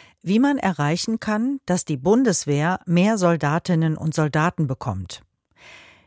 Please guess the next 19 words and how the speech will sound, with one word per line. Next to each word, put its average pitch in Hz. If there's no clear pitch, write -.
Der 170
Verteidigungsminister 175
von 139
Deutschland 180
heißt 185
Boris 165
Pistorius. 170
Er 160
ist 160
von 147
der 139
S 151
P 190
D. 147
Er 202
hat 233
ein 208
Gesetz 202
gemacht. -